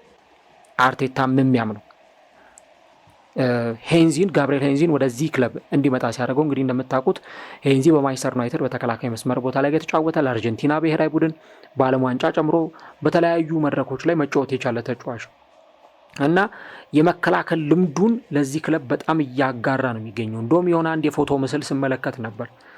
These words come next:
ከሳምንታት በፊት ሉዊስ ስኬሊን ሲመክረው፣ ሄንዚ ከሉዊስ ስኬሊ ጋር ሲነጋገር የሚያሳይ አንድ ምስል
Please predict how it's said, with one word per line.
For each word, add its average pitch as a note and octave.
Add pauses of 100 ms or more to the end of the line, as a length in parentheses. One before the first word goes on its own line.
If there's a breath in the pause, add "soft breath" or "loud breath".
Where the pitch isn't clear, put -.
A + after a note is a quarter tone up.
(760 loud breath)
ከሳምንታት C3
በፊት C#3+
ሉዊስ D3+
ስኬሊን C#3+
ሲመክረው፣ C3 (360)
ሄንዚ C3 (560 loud breath)
ከሉዊስ D3+
ስኬሊ C3
ጋር C3
ሲነጋገር A#2
የሚያሳይ B2+
አንድ C3
ምስል B2